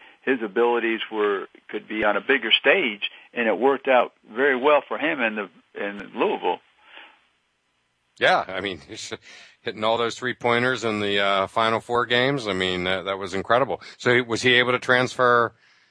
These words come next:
Speaker 2: without sitting out a year because he went up? I mean,
Speaker 1: Um,
Speaker 2: is that
Speaker 1: yeah,
Speaker 2: correct?
Speaker 1: I think he still had to sit out, but, um,
Speaker 2: Okay.
Speaker 1: th-, the fact was that it, it was like, let's say, from a mid-major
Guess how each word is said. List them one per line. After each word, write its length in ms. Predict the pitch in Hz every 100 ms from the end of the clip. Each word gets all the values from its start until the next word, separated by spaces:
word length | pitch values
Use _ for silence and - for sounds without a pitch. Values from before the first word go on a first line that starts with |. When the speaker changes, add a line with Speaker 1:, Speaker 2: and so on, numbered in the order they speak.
| _ _ _
Speaker 2:
without 460 | 107 110 117 120 - _ _
sitting 280 | - 113 110
out 140 | 113
a 40 | 120
year 220 | 120 123
because 300 | 110 117 98
he 100 | 101
went 300 | 95 101 95 _ _ _ _ _ _ _ 104
up? 260 | 135 -
I 80 | 120
mean, 380 | 101 95 92 82 _ _ _ _ _ _ -
Speaker 1:
Um, 160 | 185
Speaker 2:
is 40 | 165
that 140 | 190
Speaker 1:
yeah, 120 | 175
Speaker 2:
correct? 140 | 220 214
Speaker 1:
I 20 |
think 140 | 240
he 100 | 208 196
still 160 | 220
had 180 | 196 170
to 60 | - -
sit 160 | 175 170
out, 220 | 170 156
but, 160 | 143 - -
um, 280 | 131 127 117
Speaker 2:
Okay. 320 | 139 139 104
Speaker 1:
th-, 240 | 80 139 127
the 80 | 131
fact 300 | 165 160 131
was 220 | 143 131 -
that 160 | 113 - _
it, 140 | 120 -
it 120 | 131
was 180 | 127 127
like, 200 | 139 120
let's 160 | 127 120
say, 120 | 135 127
from 140 | 113
a 60 | 101
mid-major 640 | 123 139 110 120 113 107